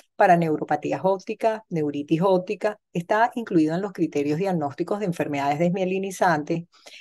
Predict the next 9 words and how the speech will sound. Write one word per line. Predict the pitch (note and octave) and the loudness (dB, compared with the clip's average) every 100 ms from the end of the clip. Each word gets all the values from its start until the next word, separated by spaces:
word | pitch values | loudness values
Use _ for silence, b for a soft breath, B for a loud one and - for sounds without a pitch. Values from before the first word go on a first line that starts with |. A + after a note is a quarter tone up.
| - | -6
enfermedades | F#3 G#3+ G3+ G3 G#3 | 2 2 2 2 2
degenerativas | B3+ A#3+ G3+ F3 D3 - F#3+ F#3+ G3 - | 2 0 0 0 0 0 -2 0 -2 -2
y | F#3 | -2
como | F3+ E3 | 0 -2
factor | D#3 D#3+ - F#3+ | -2 -4 -2 -4
pronóstico | G#3+ G#3+ G3+ F#3 G3+ F3 | -2 0 0 -2 -2 -2
de | C3+ | 0
calidad | - C3 C3+ C3 | -4 -6 -4 -4
visual. | B2+ C#3+ - - | -4 -8 -8 -6